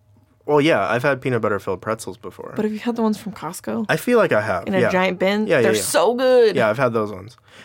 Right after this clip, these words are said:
Speaker 1: I've had, I remember Trader Joe's sold those for, like, the longest time, and then now they have chocolate-covered peanut butter filled pretzels.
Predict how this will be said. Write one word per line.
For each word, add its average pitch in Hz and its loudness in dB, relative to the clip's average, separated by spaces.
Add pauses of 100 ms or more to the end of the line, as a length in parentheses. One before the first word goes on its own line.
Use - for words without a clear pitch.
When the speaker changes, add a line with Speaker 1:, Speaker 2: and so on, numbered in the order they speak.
(120)
Speaker 1:
I've 120 2
had, 151 2
I 139 0
remember 160 2
Trader 131 0
Joe's 107 0
sold 95 -10
those 95 -10
for, 95 -14
like, 92 -16
the 101 -18
longest 110 -4
time, 98 -12 (320)
and 113 -6
then 113 0
now 120 4
they 131 0
have 98 -6 (680)
chocolate-covered 90 -6 (540)
peanut - -10
butter 95 -12
filled - -14 (140)
pretzels. - -18